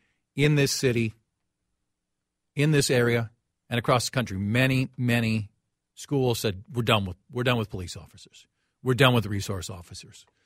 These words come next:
We think you create more of a problem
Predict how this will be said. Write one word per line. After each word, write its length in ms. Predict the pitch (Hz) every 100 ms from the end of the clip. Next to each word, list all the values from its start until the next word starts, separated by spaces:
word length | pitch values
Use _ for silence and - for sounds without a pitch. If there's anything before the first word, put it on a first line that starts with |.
| _ -
We 140 | 123
think 260 | 120 147 131
you 120 | 131
create 540 | - 143 127 120 135 _ _ _ -
more 320 | 120 135 165
of 80 | 143
a 60 | 139
problem 800 | - - 147 147 139 143 147